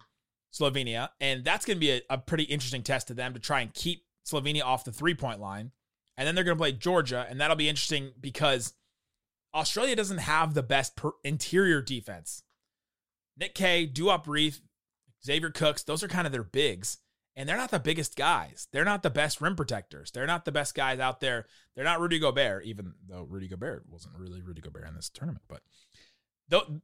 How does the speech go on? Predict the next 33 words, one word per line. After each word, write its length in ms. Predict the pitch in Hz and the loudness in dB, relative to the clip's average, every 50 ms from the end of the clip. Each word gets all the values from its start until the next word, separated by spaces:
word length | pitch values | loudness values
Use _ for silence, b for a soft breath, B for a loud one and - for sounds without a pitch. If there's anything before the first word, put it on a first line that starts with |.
| _ - | _ -4
like, 220 | 151 147 - - | -4 -4 -2 2
they're, 200 | - 170 196 - 160 | 4 4 6 6 6
they 140 | 175 196 | 6 4
really 240 | 196 208 214 208 202 - - | 6 6 6 6 6 4 4
have 180 | 160 165 143 | 4 2 2
struggled 380 | - - - 196 233 220 190 143 | 2 4 4 4 6 6 4 2
with 140 | 131 123 - | 0 -2 0
teams 260 | - 170 165 156 131 | 0 0 0 0 0
that 140 | 143 120 - | -4 -6 -2
post 320 | - 151 151 135 - - | 2 2 2 4 4 2
up 160 | 175 175 - | 2 2 0
a 20 | 131 | -2
lot. 220 | 113 101 92 87 98 | -2 -2 -4 -4 -6
And 140 | 123 135 | -6 -4
Georgia 320 | 120 143 156 165 160 170 175 | 0 2 2 2 4 4 4
is 160 | 160 151 160 | 4 4 4
one 80 | 165 165 | 4 4
of 60 | 170 | 4
those 120 | 170 165 | 4 4
teams 300 | - 214 202 151 127 113 | 4 2 2 2 0 -2
that 80 | 120 113 | -4 -4
likes 180 | 110 110 113 - | -4 -4 -4 -4
to 100 | - 127 | -6 -6
post 280 | 113 - 143 143 - 160 | -2 -2 -2 0 2 2
up 140 | 151 139 147 | 2 2 2
a 80 | 135 | 0
ton. 300 | 127 - 160 165 120 98 | 0 2 2 2 0 0
They've 160 | 101 104 104 | -4 -8 -6
got 180 | - 123 117 120 | -4 -4 -2 -2
a 60 | 117 | -2
bunch 320 | 107 101 127 143 147 - 151 | -2 -4 -4 -4 -4 -4 -2
of 80 | 131 | 0
guys 420 | 151 147 139 123 104 98 98 - | 0 2 2 2 0 -2 -6 -12